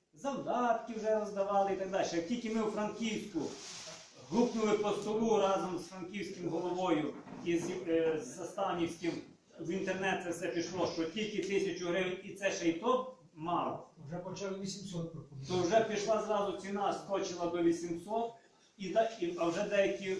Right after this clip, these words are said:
Speaker 1: дзвонять на визначену, а може хоч за дев'ятсот п'ятдесят продасте і так далі. Наше завдання тримати планку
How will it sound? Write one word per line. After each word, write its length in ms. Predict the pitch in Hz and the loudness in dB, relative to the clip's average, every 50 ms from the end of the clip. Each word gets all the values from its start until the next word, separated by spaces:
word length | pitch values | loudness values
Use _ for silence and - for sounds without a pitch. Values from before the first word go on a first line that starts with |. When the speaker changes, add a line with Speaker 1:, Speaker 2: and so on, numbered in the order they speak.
| - 147 | -4 -8
Speaker 1:
дзвонять 420 | - 165 185 196 190 175 170 160 160 | -6 -4 -2 -2 0 0 0 -2 0
на 120 | 175 170 | -2 -2
визначену, 520 | 160 185 - 165 170 170 - - 175 170 165 151 | 0 0 -2 -2 -2 -4 -4 -6 -6 -6 -4 -2
а 60 | 170 175 | -2 -2
може 220 | 190 208 180 170 | 0 0 -2 -2
хоч 180 | 170 190 175 160 | -2 -4 -4 -4
за 80 | 185 170 | -4 -4
дев'ятсот 500 | 170 185 180 175 - 202 196 - 190 190 | -4 -4 -6 -6 -6 -4 -4 -4 -4 -4
п'ятдесят 540 | 180 160 170 165 - 208 208 220 214 - | -6 -6 -6 -6 -2 0 0 0 0 0
продасте 540 | 202 196 196 196 180 165 - - 196 180 165 160 | -4 -6 -6 -6 -8 -8 -4 -2 -2 -2 -2 -2
і 40 | |
так 140 | 170 170 170 | -2 -2 0
далі. 180 | 180 165 147 - - - - - _ _ _ _ 143 | 0 0 0 -2 -4 -12 -18 -20 _ _ _ _ -6
Наше 380 | 147 175 220 - 220 220 214 | -2 0 0 0 0 -2 -2
завдання 580 | 208 214 208 185 190 185 233 - - 123 - - - - - - | -2 -2 -2 -2 0 0 0 0 -2 -4 -8 -10 -14 -18 -14 -10
тримати 520 | 151 156 160 165 175 190 196 190 196 190 170 | -6 -4 -2 0 0 0 0 -2 -4 -6 -8
планку 760 | - - 160 165 165 170 170 170 - 196 214 220 220 - | -4 -2 0 2 2 2 0 -2 -6 -10 -12 -12 -12 -14